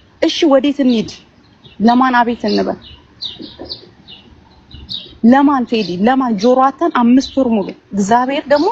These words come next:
ለካ እንደወደካ አትቀርም። ይነሳል፣ ከፍ ትላለህ። ከፍ አለች ቀኖዬ ዛሬ ከፍ አለች። ድምጿ በ-፣ በ-፣ ቀኖዬ ስም በሰፊው ተጠራ። በሰፊው ከፍ ብላ ዋለች ዛሬ። እግዚአብሔር ይስጣችሁ።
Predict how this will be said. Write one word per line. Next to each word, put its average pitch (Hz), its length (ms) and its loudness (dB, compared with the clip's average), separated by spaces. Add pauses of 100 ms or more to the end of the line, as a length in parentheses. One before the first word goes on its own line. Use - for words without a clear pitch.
(280)
ለካ 262 340 2 (580)
እንደወደካ 254 600 2
አትቀርም። 196 440 -2 (420)
ይነሳል፣ 285 680 2
ከፍ 175 220 -2 (100)
ትላለህ። 214 380 -2
ከፍ 285 260 -2
አለች 262 280 0
ቀኖዬ 190 440 0
ዛሬ 185 240 0 (320)
ከፍ 277 380 -2
አለች። 247 340 2 (320)
ድምጿ 254 300 2 (220)
በ-፣ 202 220 -2
በ-፣ 190 140 -6 (160)
ቀኖዬ 254 440 0
ስም 277 200 2
በሰፊው 262 580 0
ተጠራ። 208 320 0 (1600)
በሰፊው 277 540 0
ከፍ - 260 -2 (100)
ብላ 233 220 2
ዋለች 202 340 0
ዛሬ። 175 240 0 (420)
እግዚአብሔር 214 560 0
ይስጣችሁ። - 460 -8